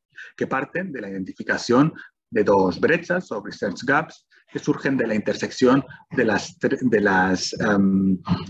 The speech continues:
principales ideas expuestas hasta ahora. Y son los siguientes. En primer lugar, la caracterización como actores intermediarios, em, como actores intermediarios de la teoría de las transiciones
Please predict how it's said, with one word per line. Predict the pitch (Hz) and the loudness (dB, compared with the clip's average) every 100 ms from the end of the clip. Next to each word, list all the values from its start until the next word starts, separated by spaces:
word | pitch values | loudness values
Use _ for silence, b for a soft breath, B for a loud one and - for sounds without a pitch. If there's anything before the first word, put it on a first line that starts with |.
| - | -4
principales | 117 101 101 110 104 110 113 110 110 104 - | -4 -4 -6 -2 0 0 0 -2 -2 -4 -6
ideas | 123 110 110 - | -2 0 0 -2
expuestas | - - - 110 - | -8 -8 -6 -2 -2
hasta | - - | -4 -4
ahora. | 80 - - _ B B B B | -6 -6 -8 _ B B B B
Y | - | 2
son | - 135 | 4 2
los | 123 | 0
siguientes. | 104 104 90 - - - _ - | -4 -4 -6 -8 -18 -20 _ -6
En | 90 | 0
primer | 123 147 | 2 4
lugar, | 156 135 143 - - _ _ _ | 2 2 0 -2 -10 _ _ _
la | 123 | -6
caracterización | - 104 101 110 104 - - 151 131 92 - _ _ | -4 -6 -6 -6 -6 -6 -2 0 0 -2 -12 _ _
como | 120 101 | -4 -4
actores | 95 - 117 104 - | -4 2 2 2 0
intermediarios, | 107 117 113 113 117 101 90 87 - _ | 0 2 4 4 4 4 0 -4 -12 _
em, | 120 95 95 92 90 90 - B B B - | 4 6 8 8 6 4 0 B B B -2
como | 123 117 110 107 110 | 4 6 6 6 4
actores | - - - 127 | 2 0 0 0
intermediarios | 135 127 120 135 131 101 90 | 0 0 2 2 2 -2 -8
de | - 101 | -2 0
la | 95 90 90 - - | 2 0 -2 -6 -6
teoría | 90 104 110 | 0 2 2
de | |
las | 113 - | 0 -4
transiciones | 117 - - 143 139 151 | -4 -4 0 2 2 -2